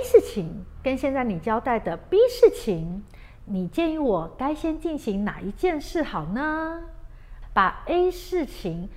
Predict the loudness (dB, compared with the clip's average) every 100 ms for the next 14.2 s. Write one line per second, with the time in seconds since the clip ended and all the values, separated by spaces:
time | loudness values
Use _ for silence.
0 | -10 -4 -2 -2 -4 -2 0 0 -2 -2
1 | -2 -2 -4 -10 -4 -2 0 -2 -4 -2
2 | 0 0 -2 -8 -6 -4 -4 -6 -8 -2
3 | 0 0 0 0 0 -2 -4 -6 0 2
4 | 2 -6 -12 -14 -6 -4 -4 -4 0 0
5 | 0 -4 -4 -4 -6 -4 -6 -4 -6 -4
6 | -4 -4 -4 -2 -2 -4 -14 -18 -6 -4
7 | -2 -4 -2 0 0 0 -2 -2 -4 -6
8 | -10 -10 -8 -2 0 0 -2 -8 -16 0
9 | 2 2 0 0 2 2 -2 -4 -4 -4
10 | -2 -2 -4 -10 -6 -4 0 0 2 2
11 | 2 2 2 4 4 4 2 -2 -8 -16
12 | -16 -8 -2 2 4 2 2 -4 -4 -4
13 | -6 -8 -8 -6 2 2 2 0 -4 -2
14 | -2 -2